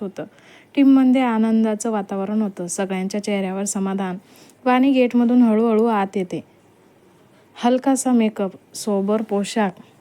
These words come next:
पाय अजूनही थोडा दुखत होता, पण चेहऱ्यावर शांत आत्मविश्वास होता. ती थोडी घाबरलेली इतक्या लोकांमध्ये यायला, पण ती स्वतःला सावरते. आतमध्ये रुद्र एका कोपऱ्यात उभा होता.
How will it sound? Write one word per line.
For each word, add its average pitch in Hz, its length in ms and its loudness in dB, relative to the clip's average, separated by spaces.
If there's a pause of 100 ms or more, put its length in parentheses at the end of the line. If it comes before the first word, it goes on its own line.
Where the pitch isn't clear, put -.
(320)
पाय 240 200 2
अजूनही 226 560 0
थोडा 214 220 -2
दुखत 202 340 -6
होता, 208 260 -6 (480)
पण 247 140 2
चेहऱ्यावर 247 380 2
शांत 214 420 -2
आत्मविश्वास 196 840 -4
होता. 175 220 -10 (460)
ती 294 140 4
थोडी 269 200 4
घाबरलेली 208 720 0 (580)
इतक्या 233 360 0
लोकांमध्ये 226 640 0
यायला, 202 440 0 (120)
पण 226 220 -2
ती 262 60 -4
स्वतःला 202 440 -2
सावरते. 175 600 -6 (100)
आतमध्ये 196 500 -4
रुद्र 214 300 -2
एका 220 240 -2
कोपऱ्यात 202 520 -6
उभा 214 180 -4
होता. 196 260 -6